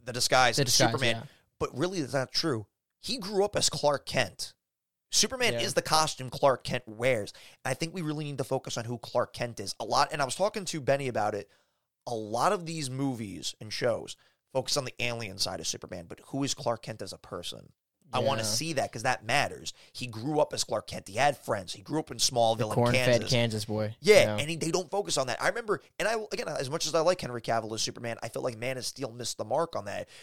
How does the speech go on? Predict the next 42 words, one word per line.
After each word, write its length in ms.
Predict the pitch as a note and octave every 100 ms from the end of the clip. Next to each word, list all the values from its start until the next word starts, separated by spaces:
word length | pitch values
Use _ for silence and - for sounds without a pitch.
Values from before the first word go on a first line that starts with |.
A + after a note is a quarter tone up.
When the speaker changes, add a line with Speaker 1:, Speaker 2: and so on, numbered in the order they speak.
| -
Speaker 1:
There's 160 | E3 D3
a 60 |
scene 460 | C#3 - G3 F3+ C#3
where 420 | C3+ C3+ C3 A#2 - _ _
he's, 260 | - D3+ C3
uh, 300 | B2+ B2+ F2+
arrested, 580 | A#2 D#3 - A2+ G2 G#2 -
ar-, 80 | - -
arrested, 540 | - F#2+ - - -
he's 140 | G#2 F#2
in 80 | -
handcuffs, 560 | F#2 F2+ F2+ F#2+ - - - -
but 80 | D3+
he 40 | D3
says, 280 | G3+ C#3 - -
"I 80 | -
grew 140 | E3
up 80 | F3+
in 80 | C#3+
Kansas, 360 | F3+ F#3+ - -
I'm 100 | C3
more 140 | D3
American 360 | C#3+ D#3 D3+ C#3+
than 80 | D3+
anything." 460 | E3+ D3 G2 G2
And 80 | A2
I'm 60 | B2+
like, 120 | - _ _ _ -
I 40 |
haven't 220 | G#3+ A#3+ A#3+
really 200 | A#3 F#3+
seen 300 | - A#3+ D3
that 160 | A2+
out 140 | G#2+ G#2+
of 40 |
you, 60 | A2
Speaker 2:
Yeah. 60 |
Speaker 1:
you 140 | A2+ B2
know 60 |
what 120 | C3+
I 40 | C3+
mean? 160 | D3+